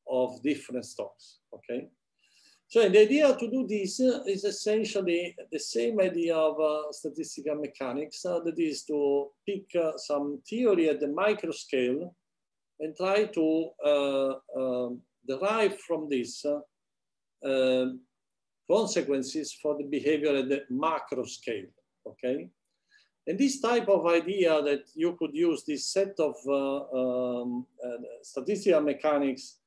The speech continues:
to study also, uh, human society, uh, actually dates back, uh, to, uh,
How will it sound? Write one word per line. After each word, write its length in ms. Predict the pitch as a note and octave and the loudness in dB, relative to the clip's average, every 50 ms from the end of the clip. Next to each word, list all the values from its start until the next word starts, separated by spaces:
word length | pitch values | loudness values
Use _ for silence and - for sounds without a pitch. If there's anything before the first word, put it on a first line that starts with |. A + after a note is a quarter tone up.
| _ _ _ _ _ _ _ | _ _ _ _ _ _ _
to 100 | D#3+ C#3 | -6 -6
study 720 | - - - - E3 F3 F3 E3 D#3 C#3+ C#3 C3+ B2+ C3 - _ _ _ _ _ _ _ _ _ _ _ _ _ _ _ _ - | -6 -6 -4 0 0 2 2 2 2 2 2 0 -2 -6 -12 _ _ _ _ _ _ _ _ _ _ _ _ _ _ _ _ 4
also, 800 | F3 G3 G3+ G3+ - - - - E3+ D#3 D3+ D3+ D3+ D3 - - - | 6 6 6 6 2 -4 0 2 2 4 4 4 2 0 -4 -4 -2
uh, 260 | C#3 C#3+ C#3+ C#3+ C#3 C3+ | 0 0 2 2 0 0
human 380 | C3 C#3 F#3 G3 G3 F#3+ E3 | 2 4 4 4 4 2 0
society, 800 | C#3 - - C3 - - C3+ B2 A2+ A#2 A2+ A#2 A#2 A#2+ B2 B2+ _ _ _ _ _ - | 0 -2 -6 -8 -6 -4 -6 -6 -6 -6 -10 -10 -8 -8 -8 -10 _ _ _ _ _ -6
uh, 720 | B2 B2+ B2+ B2 B2 A#2+ B2 A#2+ A#2+ A#2+ A#2+ A#2+ B2 B2 A#2+ B2+ - _ _ _ _ _ _ _ _ _ _ _ _ _ - | -4 -2 -2 -2 -2 -2 -2 -2 -2 -2 -4 -4 -4 -6 -8 -10 -16 _ _ _ _ _ _ _ _ _ _ _ _ _ -4
actually 360 | G3 G3 G3 - G#3+ F3+ E3 | -4 -4 -2 0 0 2 2
dates 400 | D#3+ D#3+ F#3 F#3+ G3 F#3+ G3 - | 6 8 8 8 8 6 -2 -6
back, 340 | - D#3 D3+ D3 C#3+ - - - | 0 4 4 4 4 0 -8 -4
uh, 240 | D#3 D3 C#3+ C#3+ C#3+ C#3 - | -2 0 0 0 -2 -6 -8
to, 400 | _ C3 B2+ B2+ B2 B2 B2+ B2 B2+ _ | _ -4 -2 -2 0 -2 -2 -4 -6 _
uh, 640 | C3 B2+ B2+ B2 B2+ B2 B2 B2 B2 B2 B2 B2 | -2 0 0 0 0 -2 -2 -2 -4 -4 -4 -6